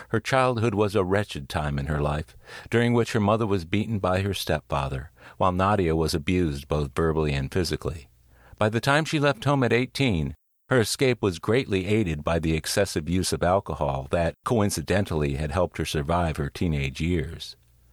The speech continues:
University and a law degree steered her into becoming an attorney,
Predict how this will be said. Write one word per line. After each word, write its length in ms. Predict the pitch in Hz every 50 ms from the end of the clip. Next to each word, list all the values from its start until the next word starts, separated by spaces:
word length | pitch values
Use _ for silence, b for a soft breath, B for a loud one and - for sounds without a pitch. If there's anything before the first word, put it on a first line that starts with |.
| _ _ -
University 720 | 110 113 120 131 131 107 113 117 117 - 147 131 135 147 147
and 140 | 117 113 110
a 60 | 107
law 280 | 104 110 135 147 147
degree 340 | 127 92 80 76 78 78 76
steered 520 | 73 - - - - 135 135 131 120 107 95
her 180 | 107 113 101
into 240 | 98 98 98 - 104
becoming 460 | 90 98 98 - 110 110 107 98 92
an 80 | 92 92
attorney, 560 | 92 - - 127 123 113 87 69 62 60